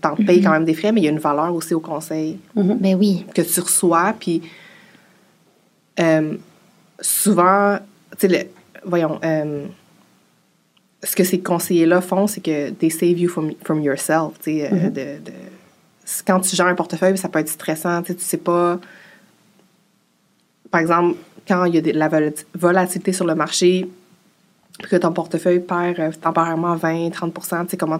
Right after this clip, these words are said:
Speaker 1: qu'est-ce que tu fais, comment tu vas réagir, est-ce que tu vas être porté à vendre, est-ce que,
Speaker 3: Mm.
Speaker 1: fait que c'est tout ça
Speaker 2: Mhm.
Speaker 1: que, c'est tout l'aspect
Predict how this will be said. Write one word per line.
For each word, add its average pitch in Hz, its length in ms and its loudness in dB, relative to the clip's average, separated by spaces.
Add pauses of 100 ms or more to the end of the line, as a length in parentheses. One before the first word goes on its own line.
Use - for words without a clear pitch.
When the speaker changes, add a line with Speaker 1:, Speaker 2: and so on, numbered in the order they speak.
(160)
Speaker 1:
qu'est-ce 185 140 -2
que - 40 -18
tu - 60 -8
fais, 185 140 2
comment 160 180 0
tu - 80 -6
vas 160 80 -2
réagir, 160 500 0
est-ce 165 120 -4
que 165 60 -4
tu 160 180 -8
vas 147 260 -2
être 160 180 -6 (640)
porté 170 240 -4
à 156 140 2
vendre, 220 460 2
est-ce 180 100 -4
que, 156 200 -2 (960)
Speaker 3:
Mm. 202 160 2
Speaker 1:
fait 180 60 -2
que 165 180 -6
c'est - 160 -8
tout 220 180 4
ça 226 200 6
Speaker 2:
Mhm. 233 120 6
Speaker 1:
que, 160 360 2
c'est 185 180 -12
tout 226 100 -2
l'aspect 214 300 2